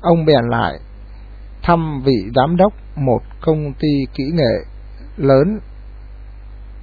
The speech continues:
để xin, ờ, giúp cho ít tài liệu về một hãng nọ. Ông kia trả lời một cách mơ hồ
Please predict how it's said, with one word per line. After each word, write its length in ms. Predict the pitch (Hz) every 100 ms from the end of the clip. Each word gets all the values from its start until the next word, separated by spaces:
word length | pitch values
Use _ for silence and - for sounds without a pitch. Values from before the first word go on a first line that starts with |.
| -
để 240 | 147 117 113
xin, 580 | 185 170 156 143 139 135
ờ, 460 | 135 127 127 120 120
giúp 160 | 165 226
cho 340 | - 151 123 113 -
ít 160 | - 208 - -
tài 240 | 120 95
liệu 280 | 98 104 71 - - - - - - -
về 580 | 123 127 127 113 107 101 87 87 - -
một 220 | 120 104 98
hãng 280 | 127 135
nọ. 260 | 147 98 - - - - - -
Ông 220 | - 170 151
kia 260 | 165 156 143
trả 200 | 139 104
lời 340 | 110 113 104
một 320 | 101 110 104 -
cách 240 | 175 160
mơ 280 | 143 135 117
hồ 300 | 110 98 90